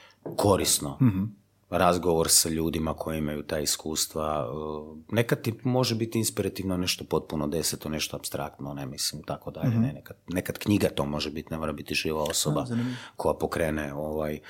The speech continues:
Speaker 1: maštu u, u, u, u nekom smjeru, da nađe-,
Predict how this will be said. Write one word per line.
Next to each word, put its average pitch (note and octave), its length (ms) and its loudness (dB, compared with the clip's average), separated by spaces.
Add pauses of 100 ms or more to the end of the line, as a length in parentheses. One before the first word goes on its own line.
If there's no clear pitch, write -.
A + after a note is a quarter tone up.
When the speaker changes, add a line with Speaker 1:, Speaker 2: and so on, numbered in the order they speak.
(460)
Speaker 1:
maštu F2+ 460 4
u, D#2 100 0 (320)
u, E2+ 440 0 (160)
u, F2 360 -4
u G2 100 -6
nekom F2+ 260 2
smjeru, F#2 300 2
da F#2 120 0
nađe-, G2+ 300 4